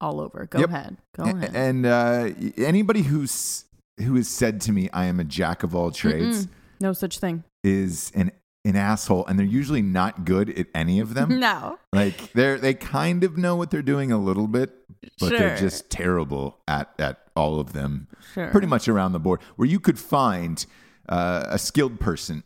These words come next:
Speaker 2: at each one of those positions in life who would do an excellent job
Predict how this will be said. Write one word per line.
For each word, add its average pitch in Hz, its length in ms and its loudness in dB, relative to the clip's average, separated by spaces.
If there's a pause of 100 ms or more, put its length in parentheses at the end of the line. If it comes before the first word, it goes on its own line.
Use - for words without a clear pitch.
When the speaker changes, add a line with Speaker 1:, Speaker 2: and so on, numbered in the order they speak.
(160)
Speaker 2:
at 90 180 -2
each 107 240 -2
one 98 180 0
of 90 160 -2
those 87 300 -2
positions 78 720 -4
in 80 280 -6
life 76 500 -8 (400)
who 120 80 4
would 110 140 2
do 123 120 2
an 107 120 -2
excellent 104 480 -4
job 80 420 -2